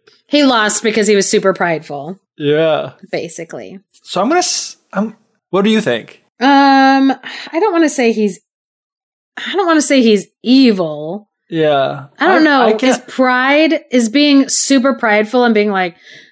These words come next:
Speaker 1: like, "Oh, this tortoise is so slow. He sucks. He's stupid." Maybe that is evil.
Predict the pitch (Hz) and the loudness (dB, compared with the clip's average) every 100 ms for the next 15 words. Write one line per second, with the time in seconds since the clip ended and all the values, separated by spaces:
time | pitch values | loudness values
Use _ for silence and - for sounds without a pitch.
0 | _ - 170 165 _ 285 330 330 262 247 | _ -8 -8 -8 _ 0 2 4 4 4
1 | 240 240 262 - 294 294 294 254 262 247 | 2 2 -2 0 2 2 0 0 2 0
2 | - 247 254 220 - 254 247 240 226 - | 2 2 4 2 2 2 2 0 -2 0
3 | 240 240 226 262 285 269 233 226 165 156 | 0 2 2 2 2 2 2 0 -2 -6
4 | - | -10